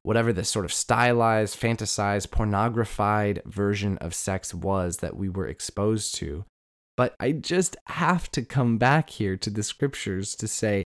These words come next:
I think there's so much more waiting for us than simply to be cared for in the moment. I don't think that's what the Song of Songs is getting at at all. And when we get into these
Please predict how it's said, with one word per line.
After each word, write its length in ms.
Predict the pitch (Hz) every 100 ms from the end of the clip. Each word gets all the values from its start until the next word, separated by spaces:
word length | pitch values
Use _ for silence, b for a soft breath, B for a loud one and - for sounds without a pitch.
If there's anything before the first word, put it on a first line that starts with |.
| _ _ -
I 100 | -
think 540 | - - 190 190 - - _ _
there's 200 | 123 127
so 340 | - - 170 175
much 320 | 170 147 -
more 480 | 151 156 147 131 110
waiting 460 | 113 127 160 143
for 320 | 127 - 92 92
us 320 | - - - _ _ _ _
than 160 | 135
simply 520 | 127 - 156 151 139 127
to 200 | 127 -
be 140 | - 143
cared 580 | - - 151 147 151 147
for 320 | 139 131 123 -
in 140 | 117
the 40 |
moment. 380 | 107 101 104 92 -
I 160 | - 160
don't 260 | 180 120
think 240 | - 131 120
that's 260 | 120 120
what 160 | 127 -
the 100 | 107
Song 340 | - 110 107
of 80 | 101
Songs 480 | - 101 101 98 -
is 180 | 107 101
getting 440 | 104 - 117 110
at 220 | 101 92 - _ _ -
at 180 | 104 -
all. 300 | 104 104 98
And 140 | 110
when 140 | 120 135
we 60 |
get 260 | 131 120 170
into 260 | 185 165 139
these 320 | 127 123